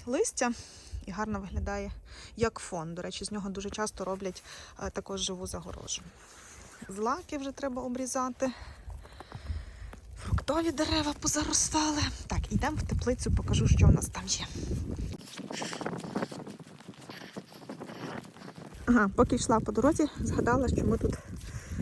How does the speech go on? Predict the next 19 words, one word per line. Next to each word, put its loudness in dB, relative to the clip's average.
почали, 4
е, 4
доробляти, 4
е, -12
високі -2
грядки. -2
Це -2
короби 2
були 2
для 2
полуниць. 10
Ми 4
мали 10
це 12
зробити 8
ще 8
восени, 6
але 2
ніяк 2